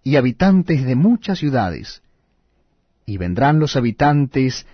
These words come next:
de una ciudad a otra, y dirán: Vamos a implorar el favor de Jehová y a buscar a Jehová de los ejércitos.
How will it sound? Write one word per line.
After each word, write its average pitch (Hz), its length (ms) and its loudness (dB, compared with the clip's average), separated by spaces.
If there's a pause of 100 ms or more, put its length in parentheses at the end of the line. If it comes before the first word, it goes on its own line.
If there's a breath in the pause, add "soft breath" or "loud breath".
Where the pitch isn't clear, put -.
de 107 200 -2
una 139 260 2
ciudad 127 300 0
a 123 100 2
otra, 139 320 -2
y 95 60 -4
dirán: 131 420 0 (480 soft breath)
Vamos 170 340 2
a 190 40 2
implorar 165 500 2
el 156 160 2
favor 147 400 0
de 139 100 -2
Jehová 131 340 0
y 127 80 2
a 127 40 2
buscar 131 720 -2
a 120 140 -4
Jehová 131 280 0
de 123 60 0
los 117 180 -4
ejércitos. 92 760 -6